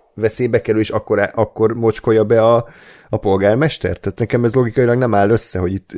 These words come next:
mi volt a terv. Tehát ennek csak akkor van értem, hogyha tényleg a polgármester az, de az meg nem valószínű, mert az ennyire csak nem primitív a sorozat, hogy a második rész legelején lelövik a nagy izét. Tehát, hogy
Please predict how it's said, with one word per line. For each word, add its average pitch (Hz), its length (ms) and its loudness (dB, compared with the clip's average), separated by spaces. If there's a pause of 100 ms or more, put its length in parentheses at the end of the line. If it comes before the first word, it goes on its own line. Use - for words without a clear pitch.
mi 113 100 0
volt 104 260 2
a 110 40 -2
terv. 85 300 -6 (160)
Tehát - 200 -6
ennek 113 220 0
csak 127 160 -2
akkor 113 240 -2
van 104 100 2
értem, 110 260 2
hogyha 104 160 0
tényleg 110 240 0
a 92 60 -2
polgármester 95 720 -4
az, 101 340 -2 (300)
de 98 160 0
az 101 140 2
meg 101 380 -2
nem 104 180 -2
valószínű, 95 500 -2
mert 95 180 0
az 98 120 0
ennyire 98 300 2
csak 104 200 -4
nem 90 140 -2
primitív 92 420 -6
a - 60 -6
sorozat, - 420 -10
hogy - 120 -8
a - 280 -8
második 95 420 -4
rész 98 340 -4 (100)
legelején 95 600 0 (200)
lelövik 95 420 -2
a 98 40 -2
nagy 92 320 -4
izét. 101 380 0 (840)
Tehát, - 200 -4
hogy 107 260 -2